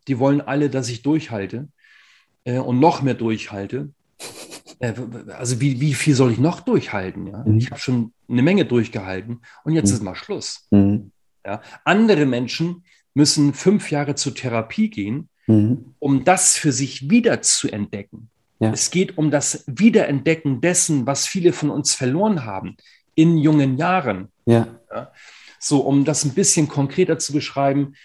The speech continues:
Speaker 1: äh, oder zu beantworten, was du gefragt hast.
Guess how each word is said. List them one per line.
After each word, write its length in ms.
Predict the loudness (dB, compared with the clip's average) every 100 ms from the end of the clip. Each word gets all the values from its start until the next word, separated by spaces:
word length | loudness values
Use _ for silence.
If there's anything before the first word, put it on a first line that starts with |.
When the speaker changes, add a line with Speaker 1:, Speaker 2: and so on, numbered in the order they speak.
| _ _ _ _
Speaker 1:
äh, 200 | -4 -2
oder 320 | 0 0 -2
zu 140 | -2 -6
beantworten, 720 | -4 -4 -2 -2 -2 -4 -6
was 180 | -6 -6
du 80 | -4
gefragt 460 | -6 -4 -4 -4 -6
hast. 340 | -8 -8 -12